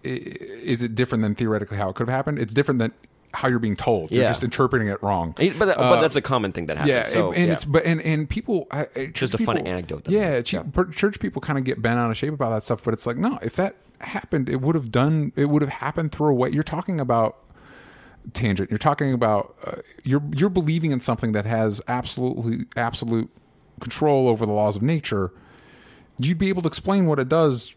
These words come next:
Speaker 1: scientifically.
Speaker 2: Yeah.
Speaker 1: Th-, it would happen that way. Anyway,
Speaker 2: Yeah.
Speaker 1: back to Bigfoot.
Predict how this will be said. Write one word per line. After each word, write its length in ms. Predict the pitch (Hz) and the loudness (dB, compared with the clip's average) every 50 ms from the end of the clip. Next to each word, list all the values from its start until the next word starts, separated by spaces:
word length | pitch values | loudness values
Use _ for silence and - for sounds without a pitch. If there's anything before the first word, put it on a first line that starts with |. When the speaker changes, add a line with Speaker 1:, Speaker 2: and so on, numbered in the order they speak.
| _ | _
Speaker 1:
scientifically. 720 | - - 151 139 123 113 - 143 131 131 110 - 95 82 107 - - - | -6 -2 2 2 2 2 2 0 0 0 -2 -2 -2 -6 -6 -6 -6 -2
Speaker 2:
Yeah. 200 | 135 143 - - - - - | -2 -2 -2 -4 -6 -10 -8
Speaker 1:
Th-, 140 | 151 113 - - 147 160 | -8 -6 -8 -8 -6 0
it 160 | 160 160 147 | 2 2 4
would 80 | 143 151 | 2 2
happen 280 | 151 165 151 - 143 120 | 0 0 0 0 2 2
that 120 | 107 95 | 2 2
way. 140 | 87 90 - - | 0 -2 -2 -2
Anyway, 440 | - 254 262 190 127 107 95 98 113 131 | -2 0 2 2 4 4 4 2 2 0
Speaker 2:
Yeah. 80 | 135 110 | 0 2
Speaker 1:
back 180 | 151 185 180 - | 2 2 2 2
to 60 | 160 | 2
Bigfoot. 460 | 131 156 151 127 - - 117 107 - | 4 4 2 2 2 2 2 2 2